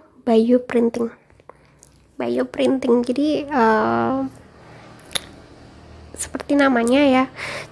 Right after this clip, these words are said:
Jadi, eh, bioteknologi satu ini itu pembuatan organ tubuhnya itu lewat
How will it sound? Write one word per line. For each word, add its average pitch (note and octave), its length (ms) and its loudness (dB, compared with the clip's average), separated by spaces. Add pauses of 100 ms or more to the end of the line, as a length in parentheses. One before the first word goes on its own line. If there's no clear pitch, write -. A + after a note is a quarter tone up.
Jadi, C4+ 240 8 (680)
eh, A#3 360 6 (440)
bioteknologi A#3+ 720 6
satu B3+ 320 0
ini C4 400 2
itu E4+ 480 2 (280)
pembuatan A#3+ 560 0
organ A#3+ 680 0
tubuhnya B3 540 0
itu E4+ 320 0
lewat C4 320 -2